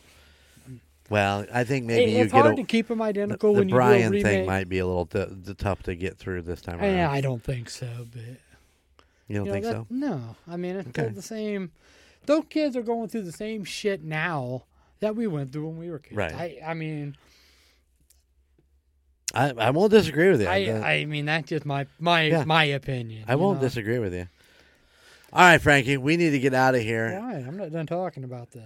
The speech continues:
Speaker 1: Okay, we'll keep going.
Speaker 2: No, <laughs> I'm kidding.
Speaker 1: <laughs> I'm not gonna stop you.
Speaker 2: No, no, I, no, it was just a great movie. I didn't know if, um,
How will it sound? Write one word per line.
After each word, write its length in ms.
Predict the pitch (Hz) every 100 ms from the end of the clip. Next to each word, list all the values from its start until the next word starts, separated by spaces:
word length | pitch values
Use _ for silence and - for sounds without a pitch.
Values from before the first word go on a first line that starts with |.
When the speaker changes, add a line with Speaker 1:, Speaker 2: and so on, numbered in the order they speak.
| 110
Speaker 1:
Okay, 280 | 156 185 151
we'll 100 | 151
keep 200 | - 175
going. 200 | 185 156
Speaker 2:
No, 140 | 151
<laughs> 40 | 226
I'm 100 | 202 170
kidding. 880 | 180 135 - 370 - 151 - 180 -
Speaker 1:
<laughs> 60 | 185
I'm 160 | 233 175
not 220 | 262 240
gonna 180 | 254 196
stop 400 | - 139 127 143
you. 260 | 175 196 170
Speaker 2:
No, 460 | 180 254 294 208
no, 240 | 160 202 208
I, 560 | 131 147 190 190 160 - _ _ _
no, 160 | 139 123
it 240 | 113 143
was 80 | 139
just 240 | 131 160 151
a 40 |
great 300 | 135 151 151
movie. 380 | 143 151 160 139
I 140 | 147
didn't 200 | 170 170
know 240 | 170 165 160
if, 320 | 156 147 147
um, 600 | 147 139 135 127 127 127